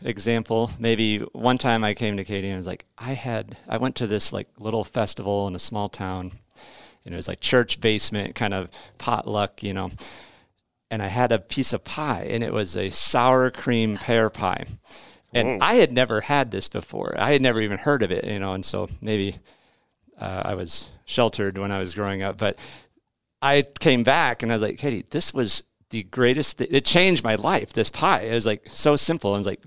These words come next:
Speaker 1: "We have got to try to do this." And, you know, so then just with that, it's like, okay, the pears, you know, you know, we started with, like, the spiced pear swirl, and then,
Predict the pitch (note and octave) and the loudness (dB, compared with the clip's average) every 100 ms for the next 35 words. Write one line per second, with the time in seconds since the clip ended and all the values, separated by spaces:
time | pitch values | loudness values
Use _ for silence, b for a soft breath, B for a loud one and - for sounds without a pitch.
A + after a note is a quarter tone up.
0 | - B2 C#3+ D3+ - G2 - G#2 - G2 | -2 0 0 -2 -6 -8 -8 -12 -6 -6
1 | F2 F2+ C#3 C#3 - - - G#2+ F#2+ - | -6 -10 -10 -8 -10 -10 -6 -4 -4 -10
2 | b b b b _ D3+ B2 A2 C3+ B2 | b b b b _ 4 4 4 4 4
3 | B2+ A#2 - D3 C#3+ - B2+ A#2 B2 A2+ | 4 2 0 2 2 2 0 2 2 2
4 | G#2+ G2+ - B - G#2+ - - - G#2+ | -2 -6 -8 B -6 -4 -4 -8 -8 -8
5 | - C#3+ C3+ A2+ G#2+ - B B B - | -4 0 2 2 2 -4 B B B -6
6 | G#2 F#2+ - - b b b b _ _ | -4 -4 -8 -18 b b b b _ _
7 | _ F2+ - - - - G#2 F#2+ F2 - | _ -14 -14 -14 -10 -2 0 0 -2 -8
8 | - - - - A2 G2+ - - - B2 | -14 -12 -10 -2 0 2 0 -6 -6 -4
9 | G#2+ G2+ F#2+ F2 - - G#2+ G#2 G#2 G2+ | -2 0 -2 -4 -8 -6 -4 -2 -2 -2
10 | G2 F#2 F#2 | -2 -4 -8